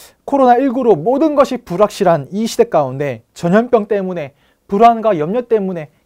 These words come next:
걱정 때문에, 정신 문제 때문에 고통과 저주 가운데 빠져서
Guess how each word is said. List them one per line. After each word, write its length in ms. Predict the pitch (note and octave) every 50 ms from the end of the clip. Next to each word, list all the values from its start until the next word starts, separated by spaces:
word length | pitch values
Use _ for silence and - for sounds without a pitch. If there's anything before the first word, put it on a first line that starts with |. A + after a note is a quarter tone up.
| _ _ _ _
걱정 320 | - G3+ - - C4+ A#3
때문에, 460 | - A#3 G#3+ F#3+ F#3 F3 E3+ D#3+ D#3 - _ _ _ _ _
정신 340 | - G#3+ G3+ A3+ A3+ D4+ C#4
문제 220 | B3+ B3 B3 A#3
때문에 420 | A#3 G#3+ G3+ F#3 F3 D#3+ C#3+ C3+ _ _ _ _ _ _ _
고통과 540 | - A3+ A#3 A#3 - C4 A#3+ A3+ A#3 A3+
저주 260 | G#3+ - A3+ G3 A#3+ A#3+
가운데 420 | A#3+ A3+ G#3+ G#3 G3+ G3 G3 G3
빠져서 600 | G3 - B3 A#3+ A#3 A#3 G#3+ - G#3+ G#3 G3 -